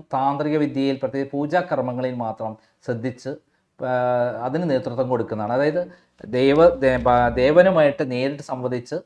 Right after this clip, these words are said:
എന്താണോ മറുപടി കൊടുക്കുന്ന ഒരാൾ മാത്രമാണ് അദ്ദേഹം. അത്തരം കാര്യങ്ങൾ മാത്രമാണ് അദ്ദേഹം ചെയ്തുകൊണ്ടിരുന്നത്. എന്നാൽ പ-, അദ്ദേഹം, ആ, ഈ, ആ, അതേസമയത്ത് അഡ്മിനിസ്ട്രേഷൻ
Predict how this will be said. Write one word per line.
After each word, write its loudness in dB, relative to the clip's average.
എന്താണോ 6
മറുപടി 2
കൊടുക്കുന്ന -4
ഒരാൾ 2
മാത്രമാണ് -4
അദ്ദേഹം. -10
അത്തരം 4
കാര്യങ്ങൾ 6
മാത്രമാണ് 0
അദ്ദേഹം -6
ചെയ്തുകൊണ്ടിരുന്നത്. -10
എന്നാൽ 6
പ-, -2
അദ്ദേഹം, 0
ആ, 2
ഈ, -2
ആ, -4
അതേസമയത്ത് 2
അഡ്മിനിസ്ട്രേഷൻ -2